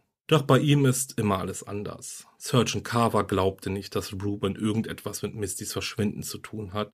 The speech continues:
und ließ ihn gehen. Naja, noch nicht ganz,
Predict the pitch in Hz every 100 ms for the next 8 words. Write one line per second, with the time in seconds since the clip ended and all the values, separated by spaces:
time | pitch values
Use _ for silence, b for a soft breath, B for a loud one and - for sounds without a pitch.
0 | _ - 120 110 101 95 92 95 87 -
1 | - _ _ _ _ _ _ _ _ _
2 | - 120 131 160 160 135 135 - 117 143
3 | 233 - -